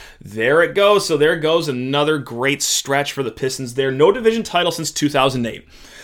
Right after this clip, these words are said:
All right, no playoff series wins since two thousand eight. Only one season above five hundred since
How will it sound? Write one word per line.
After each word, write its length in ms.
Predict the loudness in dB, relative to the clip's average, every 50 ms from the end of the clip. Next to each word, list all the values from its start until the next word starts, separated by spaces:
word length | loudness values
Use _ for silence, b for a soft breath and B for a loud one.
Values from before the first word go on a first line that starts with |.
| B B
All 100 | 0 2
right, 120 | 2 4
no 160 | 4 4 2 2
playoff 360 | 2 0 2 2 2 2 0
series 360 | -2 -2 0 0 0 -2 -2
wins 340 | -2 -2 0 0 0 0 -2
since 300 | -4 -4 -4 -4 -4 -4
two 180 | -2 -2 0
thousand 480 | 0 0 0 0 2 2 2 0 -2 -4 -2
eight. 180 | -2 -2 -2 0 0
Only 260 | 0 0 0 -2 -4
one 420 | -6 -6 -4 -4 -2 -2 -2 -4
season 440 | -6 -6 -6 -6 -6 -6 -4 -4 -4
above 440 | -4 -2 2 2 2 2 2 -2 -4
five 280 | -2 0 0 0 0
hundred 400 | -2 -6 -8 -4 -4 -4 -4 -4 -4
since 600 | -6 -6 -6 -6 -4 -4 -4 -4 -4 -6 -8 -10